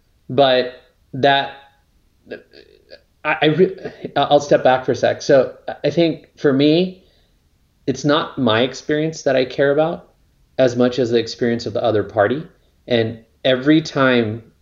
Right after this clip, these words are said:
that an admin's thrown in to a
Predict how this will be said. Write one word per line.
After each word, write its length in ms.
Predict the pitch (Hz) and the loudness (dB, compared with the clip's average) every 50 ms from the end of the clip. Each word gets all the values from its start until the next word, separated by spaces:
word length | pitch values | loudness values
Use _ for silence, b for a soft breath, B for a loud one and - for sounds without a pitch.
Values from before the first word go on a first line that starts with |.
| _ _ | _ _
that 240 | 131 123 123 120 117 | -4 0 0 2 2
an 120 | 123 123 120 | 0 -2 -2
admin's 520 | 127 123 123 123 131 131 127 120 120 - | 0 0 0 0 0 -2 -2 -2 -4 -4
thrown 320 | - 123 120 117 117 113 | -2 0 0 2 0 -2
in 440 | 113 - 120 117 113 107 101 104 - _ _ _ _ _ _ _ | -2 -2 -2 -2 -2 -2 -4 -8 -12 _ _ _ _ _ _ _
to 380 | - - 123 117 110 107 110 - | -6 -2 0 0 2 0 -2 -2
a 600 | 123 120 117 113 110 110 110 107 104 101 104 - | 0 2 2 2 4 2 2 2 0 -2 -4 -8